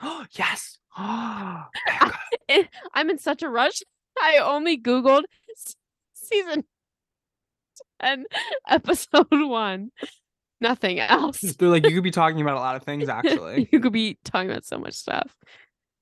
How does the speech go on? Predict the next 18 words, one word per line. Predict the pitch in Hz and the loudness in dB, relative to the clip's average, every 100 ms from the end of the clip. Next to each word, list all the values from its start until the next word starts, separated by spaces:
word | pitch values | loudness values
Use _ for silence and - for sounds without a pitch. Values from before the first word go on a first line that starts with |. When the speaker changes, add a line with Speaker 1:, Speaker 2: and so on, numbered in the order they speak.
| _ - | _ -8
Speaker 2:
Below | 196 | -6
Deck. | - 214 196 - - _ _ - | -2 0 0 -2 -14 _ _ -4
Oh | 220 | 0
my | 214 | 0
God. | 110 - - - _ _ _ _ - | 0 -4 -6 -12 _ _ _ _ -2
Wait. | 220 165 - _ _ _ _ _ _ _ 202 | 0 0 -4 _ _ _ _ _ _ _ -2
Okay. | 202 - - 214 _ _ | -2 -2 -4 -10 _ _
So, | - - 185 165 160 - _ _ - | -6 2 4 4 2 -2 _ _ -20
c-, | - | -4
I'm | 180 185 | 0 2
assuming | 185 190 185 | 0 0 0
Captain | 190 185 - 165 | -2 -6 -8 -12
Lee | 160 160 | -8 -8
has | 190 190 | -8 -10
to | - | -6
be | - | -4
back. | - - 202 - _ _ _ _ - - _ - | -4 -4 -6 -12 _ _ _ _ -20 -20 _ -4
Speaker 1:
Yes. | 139 127 113 - - | 0 0 -2 -10 -20